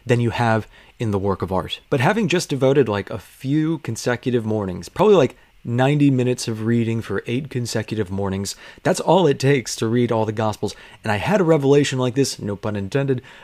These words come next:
uh, a little over a year ago when I read a bunch of Shakespeare. I've probably mentioned on this podcast, 'cause I love this little detail for some reason, the average literate American adult reads about thirty pages an hour if they sit down and really focus, and the average American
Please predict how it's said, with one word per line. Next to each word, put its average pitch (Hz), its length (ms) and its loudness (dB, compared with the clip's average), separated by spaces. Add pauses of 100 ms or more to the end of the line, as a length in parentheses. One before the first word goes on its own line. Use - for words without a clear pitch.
uh, 117 280 2
a 139 120 -2
little 160 280 6
over 143 240 6
a 120 60 6
year 120 280 4
ago 113 280 2
when 113 240 -2
I 107 60 -2
read 120 200 0
a 123 40 2
bunch 113 260 -6
of 101 80 -6
Shakespeare. 92 640 -6 (200)
I've 156 360 4
probably 160 420 6
mentioned 123 480 2 (140)
on 139 180 2
this 127 140 0
podcast, 127 480 0
'cause 107 120 -8
I 98 100 -2
love 123 640 0
this 120 300 -2
little 127 300 2
detail 131 440 -2
for 131 140 -6
some 135 220 -2
reason, 139 300 0
the 131 120 0
average 170 500 4
literate 143 540 6
American 110 640 -2
adult 98 540 -4 (120)
reads 139 360 4
about 123 320 0
thirty 139 340 2
pages 117 420 -2
an 104 80 -4
hour 92 300 -4
if - 80 -18
they 101 100 -4
sit - 220 -6
down 95 220 -2
and 90 100 -6
really 92 200 -2
focus, - 600 -4
and 127 120 0
the 135 140 2
average 139 360 0
American 120 600 0